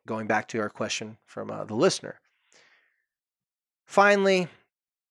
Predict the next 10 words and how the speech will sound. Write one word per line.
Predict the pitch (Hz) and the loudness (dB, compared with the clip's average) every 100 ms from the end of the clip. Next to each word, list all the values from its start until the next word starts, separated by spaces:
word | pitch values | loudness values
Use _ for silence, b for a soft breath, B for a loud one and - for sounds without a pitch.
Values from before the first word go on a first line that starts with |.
| _ - | _ -4
I | 139 | 2
must | 139 - | 2 0
have | 131 | -4
worn | 120 120 | -2 -2
her | 117 | -2
down. | 104 107 98 98 - _ _ _ | -2 -4 -4 -8 -12 _ _ _
She | - - | -6 2
got | 131 123 | 2 2
tired | 131 127 120 120 | 0 0 2 0
of | 107 | -4